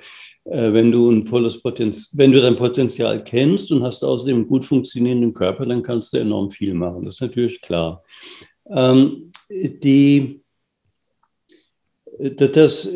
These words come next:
das, äh, höchste der Gefühle, würde ich mal sagen, in der gängigen Psychologie ist die Erkenntnis, dass es transgenerationale Phänomene gibt, dass also,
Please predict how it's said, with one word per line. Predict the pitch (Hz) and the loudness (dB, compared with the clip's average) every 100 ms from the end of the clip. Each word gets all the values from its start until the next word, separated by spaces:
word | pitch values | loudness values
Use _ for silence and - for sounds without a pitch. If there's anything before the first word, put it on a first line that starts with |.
| 170 190 160 131 | -8 -4 -6 0
das, | 151 139 - - | 0 0 -2 -8
äh, | |
höchste | - - - 82 85 85 127 180 180 190 | -6 -6 -6 -6 -4 0 4 4 2 -2
der | 160 139 | -2 -2
Gefühle, | 139 - 151 175 165 | -4 -4 0 2 0
würde | 139 139 | -2 -4
ich | 131 | -4
mal | 135 120 | -4 -4
sagen, | 127 127 123 127 | -4 -4 -4 -4
in | 123 120 | -2 0
der | 120 113 123 143 135 - | 0 0 -2 -4 -8 -10
gängigen | 139 - 135 147 143 135 | -14 -2 2 2 2 0
Psychologie | 131 147 143 127 113 - 127 143 143 - - _ - - | -2 -6 -4 -4 -4 -2 0 0 -2 -10 -20 _ -20 -12
ist | - 143 131 - - - | -4 0 -2 -4 -12 -2
die | 147 | 2
Erkenntnis, | 131 123 143 151 156 147 | 4 2 2 4 4 4
dass | 147 120 | 0 -2
es | - | -4
transgenerationale | - 131 127 - 123 117 120 - 113 117 127 127 | -4 -2 -2 -2 -2 -2 -4 -2 0 2 2 0
Phänomene | - 113 104 101 101 104 | -2 -2 0 -2 -2 -4
gibt, | 104 120 - _ | -6 -8 -8 _
dass | 127 - | -4 -2
also, | 123 113 104 117 117 117 | -2 -2 4 6 6 2